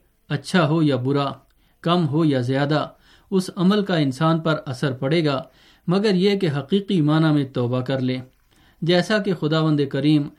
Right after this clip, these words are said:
سورہ فرقان کی سترویں آیت میں ارشاد فرماتا ہے، "لیکن وہ لوگ جو گناہوں سے توبہ کر لیتے ہیں اور عمل صالح انجام دیتے ہیں،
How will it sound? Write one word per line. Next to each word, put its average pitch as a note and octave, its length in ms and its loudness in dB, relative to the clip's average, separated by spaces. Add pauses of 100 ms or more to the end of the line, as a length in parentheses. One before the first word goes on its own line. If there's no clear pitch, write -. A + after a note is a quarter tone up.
(240)
سورہ F#3+ 400 2
فرقان D#3+ 520 -2
کی E3+ 180 -2
سترویں E3+ 560 0
آیت D3+ 300 0
میں D3 120 0
ارشاد C3 380 -4
فرماتا B2+ 460 -2
ہے، C3 180 -2 (840)
"لیکن G3+ 340 4
وہ F#3 180 4
لوگ G#3 280 4 (180)
جو D#3 200 0
گناہوں E3+ 380 2
سے F3+ 160 0
توبہ D#3+ 340 0
کر D#3 160 -2
لیتے C3+ 380 0
ہیں B2+ 200 -2 (340)
اور D#3 200 2 (200)
عمل E3+ 300 2
صالح D#3 500 -2
انجام C3+ 360 0
دیتے C3 300 -2
ہیں، B2+ 160 -6